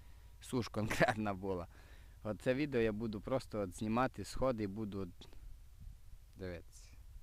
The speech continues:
Знаєте, тут таке. Говорити можна дуже багато і підказувати дуже можна багато, але коли би то було корисно. Є, звісно, є, нормально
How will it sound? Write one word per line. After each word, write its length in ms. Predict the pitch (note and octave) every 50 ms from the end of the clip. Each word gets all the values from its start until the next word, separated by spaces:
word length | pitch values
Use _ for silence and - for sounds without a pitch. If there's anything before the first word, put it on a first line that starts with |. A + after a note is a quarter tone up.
| - - - - - - - - - -
Знаєте, 340 | G2+ G#2 G2+ F2+ - - - -
тут 100 | - F#2+
таке. 360 | - - G#2 - - F2+ - - - - - - - - - - - - - - - - - - - - - - - - - - - - - - - - - - - - - -
Говорити 460 | A2 A2+ B2+ D3 E3+ E3 C3 - D3
можна 300 | D3+ D#3 D3 C#3+ D3 C#3+
дуже 220 | D3 D3 C3+ C3+
багато 540 | B2+ B2+ C3+ C#3 C3+ B2 G2 F2 - - F#2+
і 300 | F#2 F#2 F2+ F2 F2 E2 - - - -
підказувати 720 | - A2 G2 - - C#3+ C#3+ C#3 B2 B2+ B2+ A#2 - -
дуже 300 | G#2+ A2 B2+ B2+ A2+ A2
можна 340 | G#2+ A2 A2 G#2 G2+ G#2+ G2+
багато, 520 | F#2+ F#2+ G#2 G#2 A#2 A#2+ B2 - - - G#2
але 400 | G2+ G2 F#2+ G2 F#2+ F#2 F2+ F2+ G2+ - - - - - - - - - - - - - - - - - - - -
коли 180 | - A2+ A2+ A2+
би 120 | G#2+ G#2+
то 120 | - - G#2+
було 260 | G#2 A2+ A2 G#2+ G2+
корисно. 540 | - - G#2 F#2 - - - - - G2 A2+
Є, 400 | B2+ D#3+ G3 A3+ A#3 A3 E3 -
звісно, 440 | - A#2+ B2+ C3 A#2+ G#2+ - F#2+ F#2
є, 420 | F#2+ G#2+ B2 B2+ A#2+ G#2 F2 E2 D#2
нормально 720 | D#2 D#2+ E2+ F#2+ F#2+ G2+ A2 A#2 C3 C3+ C3 A#2+ A2+ G2+